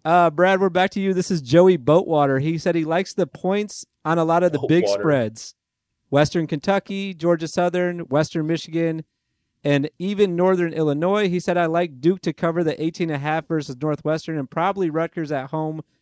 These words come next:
Speaker 1: versus Virginia Tech too, minus six and a half."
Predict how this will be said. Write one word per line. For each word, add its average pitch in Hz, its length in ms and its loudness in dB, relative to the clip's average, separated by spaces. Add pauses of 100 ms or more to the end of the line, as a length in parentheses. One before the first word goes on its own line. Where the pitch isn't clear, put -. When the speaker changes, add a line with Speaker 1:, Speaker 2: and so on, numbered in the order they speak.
(140)
Speaker 1:
versus 143 300 -2
Virginia 139 460 -6
Tech 156 300 -6 (120)
too, 127 420 -6
minus 135 320 -6
six - 200 -12
and 127 80 -10
a 110 40 -10
half." 101 220 -10